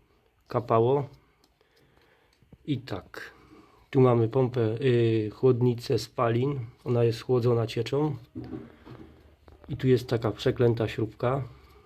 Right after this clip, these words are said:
Takie mocowanie, ale zaraz do tego przejdziemy. I tak, rurę trzeba ściągnąć, E G R-a trzeba ściągnąć. I tu jest mocowanie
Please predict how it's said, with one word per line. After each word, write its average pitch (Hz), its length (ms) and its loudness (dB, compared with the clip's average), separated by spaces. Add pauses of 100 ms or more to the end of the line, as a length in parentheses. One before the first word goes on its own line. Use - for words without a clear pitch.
(640)
Takie - 200 -4
mocowanie, 117 720 0 (200)
ale 139 180 2
zaraz 110 220 0
do 101 80 -8
tego 104 200 -4
przejdziemy. 117 580 0 (1200)
I 127 120 -6
tak, - 340 -4 (580)
rurę 123 280 2
trzeba 110 300 -2
ściągnąć, 127 680 -2 (760)
E 123 120 4
G 123 260 4
R-a 117 140 2
trzeba 113 320 -2
ściągnąć. 127 680 0 (1500)
I 123 60 -10
tu 147 100 4
jest 131 180 8
mocowanie 120 720 4